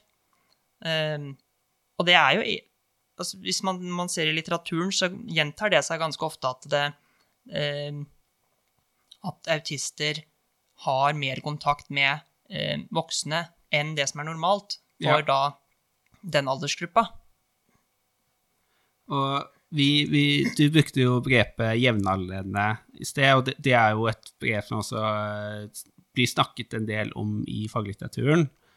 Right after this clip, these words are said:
Speaker 2: Eh, men ofte så er det en oversettelse av peers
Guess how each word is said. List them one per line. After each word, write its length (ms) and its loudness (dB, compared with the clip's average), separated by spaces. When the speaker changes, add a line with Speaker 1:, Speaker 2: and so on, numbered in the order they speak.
Speaker 2:
Eh, 680 2
men 280 6
ofte 640 2
så 260 0
er 280 8
det 160 2
en 200 0
oversettelse 800 -2
av 280 0
peers 640 -2